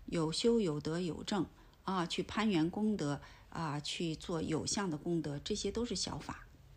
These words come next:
那不信的话呢，就会怀疑，怀疑的话就会狂乱呐，这些呢，都是有所得心闹的。那么无相功德之大，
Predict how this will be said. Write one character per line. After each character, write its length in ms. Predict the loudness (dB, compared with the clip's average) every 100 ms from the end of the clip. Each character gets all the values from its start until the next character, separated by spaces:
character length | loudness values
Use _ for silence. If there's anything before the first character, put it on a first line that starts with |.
| -6
那 100 | -6
不 180 | -2 0
信 260 | 4 6
的 80 | 4
话 220 | 0 2
呢， 180 | 2 2 -4 -14 -18 -4
就 140 | 2 4
会 140 | 2
怀 320 | 0 -4 0
疑， 360 | 2 2 2 -2 -8 -20 -20 -4
怀 180 | 2 4
疑 220 | 6 6
的 140 | 4 2
话 280 | 0 -2
就 160 | -2 -2
会 160 | 0 -2
狂 360 | -2 -6 -2 2
乱 280 | 4 4 2
呐， 200 | -2 -8 -20 -20 -20 2
这 140 | 4 4
些 220 | 4 4
呢， 260 | 6 4 4
都 140 | 2
是 140 | 2
有 180 | 0 0
所 380 | -2 -4 -4 -4
得 200 | -2 0
心 280 | 2 4 4
闹 180 | 2 2
的。 120 | -4 -8 -10 -14 -14 -16 -16 -2 6
那 140 | 8
么 240 | 8 6 -2
无 280 | -2 2 4
相 400 | 4 4 4 2
功 240 | 4 4 4
德 180 | 0
之 180 | -2 -4
大， 300 | 0 -2 -2